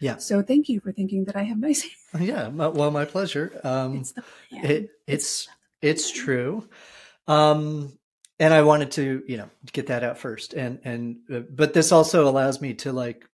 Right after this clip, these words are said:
Speaker 1: contact Gut to Be and say, "Hey, <laughs> would you like to advertise with us?" I'm, uh, I'm, I'm joking, of course. Um,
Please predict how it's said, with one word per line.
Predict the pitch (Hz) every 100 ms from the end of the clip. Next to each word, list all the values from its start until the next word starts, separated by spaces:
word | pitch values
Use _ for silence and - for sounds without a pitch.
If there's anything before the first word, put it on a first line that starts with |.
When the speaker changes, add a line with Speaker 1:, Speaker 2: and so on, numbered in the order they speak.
| _ -
Speaker 1:
contact | 131 127 131 120 117 -
Gut | - 127 -
to | 117
Be | 120 123 117
and | 113
say, | - 120 117 -
"Hey, | 214 202 117 156 -
<laughs> |
would | 151 156 156
you | 185
like | 208 190 196
to | - 175 208
advertise | 208 185 170 185 190 - 185 165 170 -
with | - -
us?" | 202 170 - - - - _ _ _ - - 165
I'm, | 160 143 139 147
uh, | 135 123 127 _
I'm, | 135 113 - -
I'm | 120
joking, | 113 113 - 113
of | 107
course. | - 120 - - _ - - - -
Um, | 165 170 170 165 160 151 139